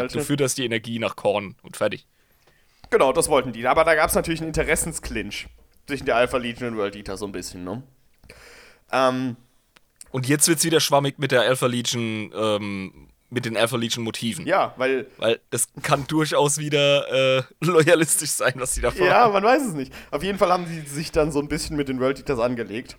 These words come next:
Speaker 1: Und es gab einen Kampf zwischen Alpha Legion und World Eaters auf dieser Welt und die wurde halt sehr in Mitleidenschaft gezogen, weil es eine Hive-World ist. Die hat eine sehr hohe Bevölkerungsdichte. Und dann schickt mal ein paar <laughs> World Eaters und Alpha Legion-Idioten dahin, die dann Krieg spielen in den Straßen.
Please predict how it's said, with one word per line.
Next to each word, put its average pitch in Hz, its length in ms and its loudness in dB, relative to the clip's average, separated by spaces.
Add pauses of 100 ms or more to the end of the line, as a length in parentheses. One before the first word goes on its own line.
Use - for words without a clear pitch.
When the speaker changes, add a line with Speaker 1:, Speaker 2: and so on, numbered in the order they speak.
(120)
Speaker 1:
Und 123 120 -4
es 131 120 -8
gab 120 160 0
einen 135 80 -8
Kampf 131 240 -2
zwischen - 240 -8
Alpha 120 180 -2
Legion 117 280 -8
und 113 40 -10
World 135 160 -2
Eaters 165 320 -8 (480)
auf 127 160 0
dieser 127 240 0
Welt 147 240 2
und 143 140 -2
die 143 80 -8
wurde 139 240 0
halt 135 160 0
sehr 127 160 0
in 131 80 -2
Mitleidenschaft 123 500 -2
gezogen, 117 300 -8
weil 131 60 2
es 131 100 0
eine 160 120 2
Hive-World 123 440 0
ist. 113 160 -8
Die 117 80 -2
hat 107 80 -4
eine 120 80 -4
sehr 131 200 -2
hohe 151 140 0
Bevölkerungsdichte. 151 880 -4 (600)
Und 160 140 -2
dann 143 120 4
schickt - 220 -2
mal 160 100 6
ein 151 80 -2
paar 160 340 2
<laughs> - 40 -8
World 226 440 2
Eaters 214 380 0
und - 60 -8
Alpha 175 320 2
Legion-Idioten 170 1200 -4
dahin, 170 300 4
die 170 100 -8
dann 160 300 0
Krieg - 260 -6
spielen 120 380 -4
in 117 100 -4
den 117 80 -6
Straßen. 104 380 -4